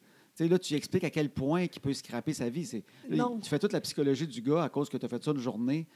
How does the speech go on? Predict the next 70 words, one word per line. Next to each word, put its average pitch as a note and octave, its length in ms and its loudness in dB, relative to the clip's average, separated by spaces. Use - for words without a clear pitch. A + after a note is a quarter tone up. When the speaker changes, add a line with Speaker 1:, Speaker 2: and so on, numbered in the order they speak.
Speaker 2:
Ouais. F#3 340 -2
Speaker 1:
que, A2 300 -2
tu - 80 -10
sais, C#3+ 280 -4
Speaker 2:
Ouais. F#3+ 160 2
Speaker 1:
sa - 60 6
vie D3+ 100 2
va C#3 120 6
être A#2 40 2
de A#2+ 60 2
la A2+ 80 2
merde, C3 320 2
là. A2 160 -2
Dans C3+ 160 2
le F3 60 -2
Speaker 2:
Ouais. F#3 120 4
Speaker 1:
temps, G#3 80 4
c'était D3 140 0
pas C3 180 0
ça. F3 280 4
Speaker 2:
Non, G#3+ 160 -2
non. C4 120 -2
Speaker 1:
T'ex-, D3 320 0
t'ex-, B2+ 280 -2
t'expliquais - 340 -4
pas - 100 8
au G3+ 80 8
tannant. D3 480 4
Speaker 2:
Non. A3+ 320 -2
Speaker 1:
Tu, - 120 -12
tu - 120 -16
vas, A#2+ 220 0
il A2+ 60 -6
va B2 120 -4
lâcher C3 300 -2
l'école D3 280 0
à C#3 40 -2
cause C#3+ 180 -2
de D3 80 0
toi, C#3+ 280 -4
puis, B2+ 260 -2
tu F3+ 80 -2
sais, F#3+ 60 -2
Speaker 2:
<laughs> - 400 -10
C'est - 120 -18
Speaker 1:
c'était C3+ 120 2
Speaker 2:
ça. D#3+ 100 4
Speaker 1:
juste, « G#3 160 4
Arrête E3 340 6
ça, A3+ 160 8
c'est - 100 -2
pas D#3 120 6
fin. » G3+ 260 0
Speaker 2:
Oui, G3+ 320 4
c'est F#3+ 180 4
ça. F#3 200 0
Speaker 1:
Puis, B2 260 2
euh, A#2 140 4
voici C3 200 0
ta C#3+ 120 0
punition. A#2+ 440 -2
Fait A#2 140 -2
qu'en B2 140 4
Speaker 2:
Oui. F3+ 60 0
Speaker 1:
tout - 140 -2
cas, C3 80 4
fait B2 140 0
que, - 80 -4
mais C3+ 100 8
lui, A3+ 180 6